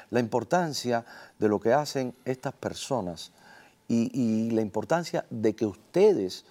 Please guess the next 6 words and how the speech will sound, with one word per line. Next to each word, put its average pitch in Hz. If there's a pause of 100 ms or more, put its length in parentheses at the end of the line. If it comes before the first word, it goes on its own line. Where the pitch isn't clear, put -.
(320)
conectados 117
con 117
nosotros, 107 (480)
sugieran, 123
escriban, 104 (100)
ayuden, 95